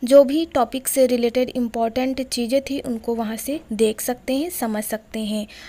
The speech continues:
आज के इस वीडियो में हम अपने नए टॉपिक को लेकर के बात करेंगे, जिसमें हम भोजन के स्रोत या फिर पोषण तत्व जो भी भोजन के होते हैं उन पर किस तरह से आप टीएलएम या मॉडल तैयार करेंगे। अगर हम बात करें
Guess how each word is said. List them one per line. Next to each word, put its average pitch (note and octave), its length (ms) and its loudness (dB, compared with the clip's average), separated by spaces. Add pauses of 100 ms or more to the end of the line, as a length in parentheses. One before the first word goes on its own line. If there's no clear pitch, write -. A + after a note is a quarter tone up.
(180)
आज D#4 240 0
के D4 120 -2
इस C#4+ 160 -4
वीडियो C4+ 260 0
में C#4 140 2
हम D4 220 -4 (180)
अपने A#3 400 -2 (100)
नए A#3+ 200 0
टॉपिक B3 320 -4
को - 140 -4
लेकर A#3+ 280 -2
के B3+ 140 -8
बात A#3 300 -4
करेंगे, B3+ 420 -2 (420)
जिसमें C4 480 2 (300)
हम D4 220 0
भोजन C4 400 2
के C#4 140 -4
स्रोत B3+ 540 2 (600)
या D4 200 6
फिर D#4+ 200 -4
पोषण D4+ 480 -2 (220)
तत्व C#4+ 320 -6 (120)
जो B3+ 100 0
भी B3+ 120 0
भोजन B3 380 -4
के B3+ 120 -6
होते A#3+ 340 -4
हैं D4+ 180 0
उन D#4 240 -4
पर C4+ 240 -6
किस C4 300 -8
तरह B3 280 -2
से C#4 220 -6
आप A#3 340 -6
टीएलएम B3 400 -2
या A#3+ 80 -2
मॉडल A3+ 340 -6
तैयार A3 500 -6
करेंगे। B3 480 -4 (380)
अगर D4+ 260 2
हम C#4+ 180 -2
बात A#3+ 280 -2
करें B3 380 -2